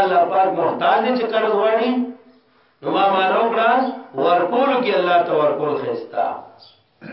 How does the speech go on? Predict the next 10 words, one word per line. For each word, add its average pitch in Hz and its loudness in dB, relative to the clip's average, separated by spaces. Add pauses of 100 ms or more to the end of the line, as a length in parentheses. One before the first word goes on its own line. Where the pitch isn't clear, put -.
(440)
او 175 2 (160)
قرض 285 2
ورته 233 2
ولې 247 2
وایي؟ 165 -2 (880)
دا 156 -2 (180)
قرض 247 2
ورته 220 0
ځکه 233 -2
وایي 269 2